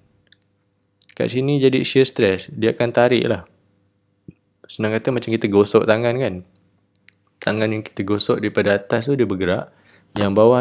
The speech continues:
tu dia tak bergerak tapi kita rasa movement dia sebab kita ada shear stress. Tapi dalam kes, um, water molecule, sebab dia memang boleh bergerak.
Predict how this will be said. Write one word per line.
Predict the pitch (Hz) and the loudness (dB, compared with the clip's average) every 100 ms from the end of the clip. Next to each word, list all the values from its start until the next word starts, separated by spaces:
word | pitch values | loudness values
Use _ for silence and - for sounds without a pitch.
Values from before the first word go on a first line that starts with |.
| 131 | 0
tu | 151 | 0
dia | 139 | 0
tak | 135 98 | 2 0
bergerak | 104 135 120 - | 2 2 2 0
tapi | 107 117 | -4 -4
kita | - 110 107 | -2 0 2
rasa | 107 - 92 | 0 -4 -4
movement | 92 92 98 95 90 | -4 -6 -6 -6 -8
dia | 87 | -10
sebab | - 95 95 | -8 -6 -6
kita | - - 92 | -6 -8 -6
ada | 92 | -6
shear | - 90 - | -8 -10 -10
stress. | 87 85 - - _ _ _ _ _ - _ - | -10 -12 -12 -20 _ _ _ _ _ -20 _ -8
Tapi | 101 143 | -4 2
dalam | 139 131 127 | 2 2 -2
kes, | - 123 113 - - _ _ _ - | 0 0 0 -8 -14 _ _ _ -10
um, | 104 101 101 101 101 101 101 _ _ _ _ _ _ _ - | -6 -4 -4 -6 -8 -10 -18 _ _ _ _ _ _ _ -6
water | 101 101 - 110 | 0 0 2 0
molecule, | 110 113 - 98 | 0 -2 0 0
sebab | 110 110 101 | 2 2 4
dia | 120 | 4
memang | 117 113 107 101 | 4 0 -2 -2
boleh | 98 | -2
bergerak. | 95 92 87 95 | -2 -2 -2 -4